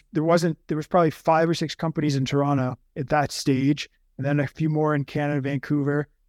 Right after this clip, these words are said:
And then I went over to the States, and then there was a lot more, and then Europe, and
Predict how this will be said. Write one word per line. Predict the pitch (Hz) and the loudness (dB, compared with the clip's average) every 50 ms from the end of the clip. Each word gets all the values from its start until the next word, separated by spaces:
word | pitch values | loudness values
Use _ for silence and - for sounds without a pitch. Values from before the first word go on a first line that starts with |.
| _ - | _ -8
And | 139 147 | -2 0
then | 156 | 2
I | 156 147 | 2 2
went | 147 156 156 156 | 2 2 2 2
over | 151 147 147 139 | 2 0 0 -2
to | - 156 | -2 -2
the | 143 135 | -2 -2
States, | - - - 170 156 - - | -2 -2 -2 0 0 -2 -2
and | 139 135 | -4 -4
then | 135 135 | -2 -4
there | 135 135 | -4 -6
was | 131 127 135 | -6 -6 -8
a | 135 | -8
lot | 131 135 - | -8 -8 -6
more, | 151 143 139 139 143 143 | -4 -4 -2 -2 0 0
and | 143 135 | 0 -2
then | 131 127 123 _ _ _ _ _ _ _ _ | -2 -4 -6 _ _ _ _ _ _ _ _
Europe, | - 135 156 175 175 165 156 156 156 165 175 - - | -4 0 2 4 4 4 4 4 4 2 0 0 -2
and | 147 131 123 | -4 -4 -4